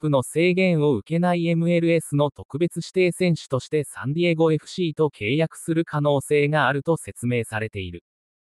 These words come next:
また、ザ・アスレチックスは、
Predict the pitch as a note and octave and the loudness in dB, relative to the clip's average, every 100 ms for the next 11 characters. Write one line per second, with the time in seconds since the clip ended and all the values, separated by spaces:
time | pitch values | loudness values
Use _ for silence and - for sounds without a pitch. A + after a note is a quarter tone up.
0 | _ _ - B2+ C3+ C3 A#2+ _ - G2 | _ _ -6 -4 -2 -2 -2 _ -18 -2
1 | A2+ D#3+ - F3 E3+ E3 _ - - D#2 | 0 0 0 -2 -2 -4 _ -20 -20 -20
2 | _ _ F#2 G2+ | _ _ 0 0